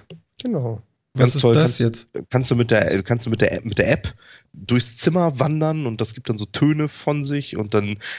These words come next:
Speaker 3: errechnet, ähm, das Ganze so ein bisschen, wie so die akustische Situation in dem Raum ist
Speaker 2: Nein.
Speaker 3: und soll sich darauf einstellen können.
Speaker 2: Nein.
Speaker 1: Also,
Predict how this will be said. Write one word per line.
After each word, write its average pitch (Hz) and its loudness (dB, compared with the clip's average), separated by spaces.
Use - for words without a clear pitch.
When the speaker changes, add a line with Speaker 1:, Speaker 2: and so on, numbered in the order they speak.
Speaker 3:
errechnet, 110 2
ähm, 98 -2
das 98 -4
Ganze 101 -2
so 95 -4
ein 90 -6
bisschen, 92 -4
wie 98 -2
so 98 0
die 92 0
akustische 101 0
Situation 113 2
in 101 0
dem 98 0
Raum 110 4
ist 117 2
Speaker 2:
Nein. 165 0
Speaker 3:
und 165 6
soll 104 8
sich 110 2
darauf 98 0
einstellen 98 2
können. 170 0
Speaker 2:
Nein. 196 6
Speaker 1:
Also, 120 -6